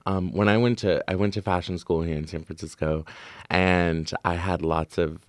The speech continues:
um, cis female friends that I adore. And when we would have summer parties, I was always really apprehensive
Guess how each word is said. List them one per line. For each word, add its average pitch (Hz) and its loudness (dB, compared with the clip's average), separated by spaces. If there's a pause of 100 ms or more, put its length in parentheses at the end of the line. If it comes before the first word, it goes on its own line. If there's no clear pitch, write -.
um, 90 -2
cis - 2
female 85 2
friends 82 -4
that 82 0
I 82 -4
adore. 85 0 (520)
And 92 4
when 98 2
we 104 4
would 104 4
have 98 -2
summer 170 -2
parties, 87 -2 (180)
I 110 -2
was 151 -2
always 143 0 (260)
really 143 0
apprehensive 78 -2